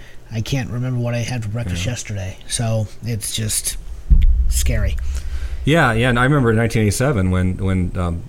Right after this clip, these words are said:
Speaker 2: Sergeant Pepper's was twenty years old.
Speaker 1: Yeah.
Speaker 2: You know, and,
Speaker 1: Right.
Speaker 2: and twenty years ago today, and, and I thought, wow, and, and then when Nevermind, you know, is now, what, twenty-five, twenty-seven, ninety-one, whatever. But
Speaker 1: Ninety-one, it would have been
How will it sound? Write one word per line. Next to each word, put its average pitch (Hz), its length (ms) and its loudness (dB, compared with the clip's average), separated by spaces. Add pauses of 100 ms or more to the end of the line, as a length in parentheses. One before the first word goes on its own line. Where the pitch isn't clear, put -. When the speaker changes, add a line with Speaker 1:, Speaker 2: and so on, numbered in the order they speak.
(360)
Speaker 2:
Sergeant 101 380 -2
Pepper's 95 260 -2
was 90 100 -4
twenty 95 220 -2
years 87 180 0
old. 95 280 -4
Speaker 1:
Yeah. 120 200 0 (560)
Speaker 2:
You 101 80 2
know, 90 300 0
and, 147 100 4
Speaker 1:
Right. 175 260 6
Speaker 2:
and 98 140 2
twenty 113 180 4
years 104 140 2
ago 101 140 2
today, 95 480 2
and, 101 260 0
and 101 100 2
I 104 120 2
thought, 92 360 -2
wow, 104 300 2
and, 95 340 0
and 98 160 2
then 104 280 2
when 101 180 2
Nevermind, 104 680 2 (280)
you 95 120 0
know, 87 240 0
is 92 180 -2
now, 92 280 2
what, 90 300 -6
twenty-five, 92 1120 -4
twenty-seven, 92 800 -6
ninety-one, 95 460 0
whatever. 92 260 0
But 127 80 2
Speaker 1:
Ninety-one, 110 540 0
it 107 120 -2
would 113 80 -2
have 107 80 -2
been 104 380 -2